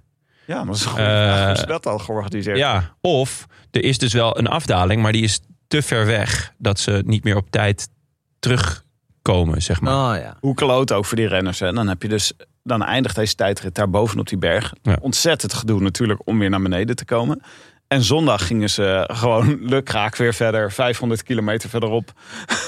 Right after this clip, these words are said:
Speaker 2: Ja.
Speaker 3: Ja, Mollema werd gek volgens mij. Hè?
Speaker 2: Ja.
Speaker 3: Die vond het helemaal niks.
Speaker 1: <laughs> Nee,
Speaker 2: Nee.
Speaker 1: die was echt
Speaker 2: Maar goed, laten we eventjes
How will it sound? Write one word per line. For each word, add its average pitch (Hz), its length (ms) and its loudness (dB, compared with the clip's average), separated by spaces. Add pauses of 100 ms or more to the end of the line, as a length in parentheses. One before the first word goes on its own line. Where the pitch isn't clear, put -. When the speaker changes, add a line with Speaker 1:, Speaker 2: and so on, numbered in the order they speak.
(200)
Speaker 2:
Ja. 95 520 2
Speaker 3:
Ja, 95 160 0
Mollema 139 380 2
werd 120 180 0
gek 95 240 -2
volgens 95 240 -4
mij. 101 180 0
Hè? 131 80 0
Speaker 2:
Ja. 101 180 2
Speaker 3:
Die 92 80 2
vond 120 120 -2
het 110 100 2
helemaal 123 380 0
niks. 101 220 -2
Speaker 1:
<laughs> 147 60 0
Nee, 120 100 0
Speaker 2:
Nee. 82 80 0
Speaker 1:
die 113 140 -2
was 123 100 -2 (200)
echt - 200 -8
Speaker 2:
Maar 151 80 0
goed, 139 140 4
laten 170 320 2
we 190 60 0
eventjes 208 640 0